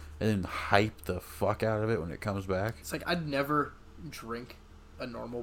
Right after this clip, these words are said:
Speaker 2: Busch, but Busch Apple, I might
Speaker 1: Uh.
Speaker 2: try. Unless I was at, like, the fucking lake, maybe.
Speaker 1: It's pretty much the definition of a lake beer. It's not that good.
Speaker 2: Man, I'm, I'm fucking hyped for, uh,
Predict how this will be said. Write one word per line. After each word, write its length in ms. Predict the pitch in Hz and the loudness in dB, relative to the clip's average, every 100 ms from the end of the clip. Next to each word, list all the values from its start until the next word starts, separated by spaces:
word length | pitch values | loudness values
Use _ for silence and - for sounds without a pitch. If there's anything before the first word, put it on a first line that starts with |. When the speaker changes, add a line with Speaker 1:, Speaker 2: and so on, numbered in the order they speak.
| 117 | -6
Speaker 2:
Busch, 360 | 120 131 - - - - - - - - - - - | -6 -6 -8 -12 -18 -20 -20 -20 -20 -20 -20 -14 -10
but 140 | 123 | -4
Busch 220 | 156 170 | -2 2
Apple, 340 | 170 226 - 233 | 2 2 0 -2
I 140 | 175 | 0
might 160 | 160 190 | 2 2
Speaker 1:
Uh. 100 | 202 | 4
Speaker 2:
try. 280 | 202 131 - - - - - - - - - - - - - - - - - 170 | 4 2 -2 -12 -16 -16 -14 -14 -14 -14 -14 -14 -14 -14 -14 -14 -14 -14 -10 0
Unless 240 | 170 160 | 2 4
I 40 | |
was 120 | 143 135 | 4 4
at, 200 | 123 117 | -2 -2
like, 300 | 117 - - | -8 -8 -6
the 100 | 127 | -2
fucking 460 | 143 131 113 107 | -2 -2 -4 -4
lake, 320 | 117 120 117 | -4 -4 -6
maybe. 360 | 113 110 120 143 - - - - - - - - - - - | -8 -6 -6 -8 -12 -16 -16 -14 -14 -14 -14 -16 -18 -2 2
Speaker 1:
It's 160 | 156 | 2
pretty 320 | - - 117 | 2 4 6
much 260 | 101 98 - | 8 6 4
the 120 | 101 | 0
definition 580 | 87 92 - 85 80 90 | 2 0 0 -2 -2 -2
of 100 | 87 | 0
a 60 | 87 | 0
lake 280 | 80 82 | 0 -4
beer. 280 | 85 82 87 - - - | -2 -2 -2 -6 -12 -2
It's 240 | 120 - | -2 0
not 220 | 104 92 - | -2 -2 -4
that 220 | 85 82 | -6 -6
good. 240 | 87 82 - - - - - - - - - - - - | -6 -6 -8 -12 -14 -16 -16 -16 -18 -18 -18 -18 -16 -8
Speaker 2:
Man, 140 | 127 - | -6 0
I'm, 220 | 151 143 | -2 0
I'm 120 | 156 | -2
fucking 300 | 160 185 156 | 0 0 0
hyped 340 | 123 123 127 - | -2 -2 -2 -6
for, 340 | - 123 117 | -6 -4 -2
uh, 120 | 113 | -4